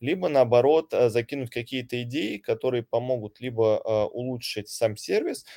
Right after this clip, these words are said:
либо использовать какие-то новые, более подходящие технологии. Ну и последнее, самое веселое, у нас же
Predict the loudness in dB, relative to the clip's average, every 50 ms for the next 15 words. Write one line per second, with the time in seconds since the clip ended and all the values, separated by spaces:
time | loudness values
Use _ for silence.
0 | -20 _ -4 -4 -2 -2 -2 -2 0 0 0 0 0 -4 -6 -6 -12 -10 -6 -6
1 | -8 -4 -2 -4 0 2 2 2 2 2 -2 -2 -2 -2 0 0 -2 -4 -4 _
2 | -10 -8 -6 -4 -4 -6 -8 -12 -16 -20 -12 _ -4 -2 -2 -2 -4 -4 -8 -10
3 | -10 -14 -20 _ -4 -2 -2 -2 -2 -4 2 4 4 4 4 0 -2 -2 -2 -2
4 | -4 -4 -2 2 2 2 4 2 -2 -2 -6 -2 -2 0 0 0 -2 0 2 2
5 | 2 2 0 -2 -4 -4